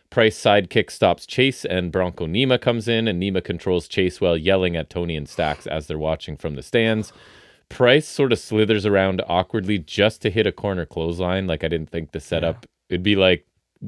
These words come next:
Speaker 1: doing what Orton does and then hitting something super basic,
Speaker 2: <laughs>
Speaker 1: basically.
Speaker 2: Which also Orton does,
Speaker 1: He
Speaker 2: so.
Speaker 1: does.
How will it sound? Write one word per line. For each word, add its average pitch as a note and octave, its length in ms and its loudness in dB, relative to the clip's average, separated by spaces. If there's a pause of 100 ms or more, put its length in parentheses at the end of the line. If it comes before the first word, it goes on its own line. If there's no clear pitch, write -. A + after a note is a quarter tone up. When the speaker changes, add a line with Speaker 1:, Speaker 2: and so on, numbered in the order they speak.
Speaker 1:
doing G2 300 0
what F2 340 -2
Orton F#2 320 -4
does F#2 260 0
and E2+ 80 -4
then D#2+ 120 -2
hitting D#2 240 -4
something D2+ 260 -10
super D#2 340 -10
basic, C#2+ 460 -10 (200)
Speaker 2:
<laughs> - 180 -20
Speaker 1:
basically. E3+ 480 -2
Speaker 2:
Which D#3 260 2
also C#3+ 360 -2
Orton A#2+ 360 -2
does, G2 460 -4
Speaker 1:
He C#3+ 100 0
Speaker 2:
so. A2+ 40 -2
Speaker 1:
does. E2+ 480 0